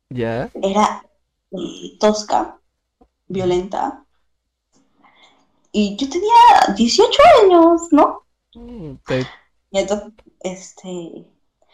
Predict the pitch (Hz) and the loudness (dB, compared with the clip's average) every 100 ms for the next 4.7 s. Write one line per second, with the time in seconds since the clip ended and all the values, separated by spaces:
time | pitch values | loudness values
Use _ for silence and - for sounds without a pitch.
0 | _ - 294 302 190 226 330 269 285 302 | _ 0 0 0 -2 0 0 -2 -6 -10
1 | 170 143 147 226 277 285 330 330 320 - | -10 -4 2 2 2 0 -4 -4 -4 -2
2 | - - 339 370 285 302 294 320 320 202 | -2 0 2 4 4 4 2 -2 -2 -4
3 | 170 98 - _ _ _ _ - 196 185 | -6 -12 -18 _ _ _ _ -4 -4 -4
4 | - 320 330 254 - 190 | -4 -2 0 -2 -6 -10